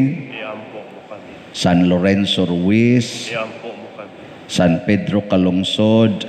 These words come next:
Speaker 1: Iampo mo kami.
Speaker 2: San Vicente Ferrer.
Speaker 1: Iampo mo kami.
Speaker 2: Manindog.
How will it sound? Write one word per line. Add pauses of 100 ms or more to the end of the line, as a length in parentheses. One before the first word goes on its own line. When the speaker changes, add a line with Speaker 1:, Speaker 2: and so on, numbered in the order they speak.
Speaker 1:
Iampo
mo
kami. (380)
Speaker 2:
San
Vicente
Ferrer. (240)
Speaker 1:
Iampo
mo (160)
kami. (800)
Speaker 2:
Manindog.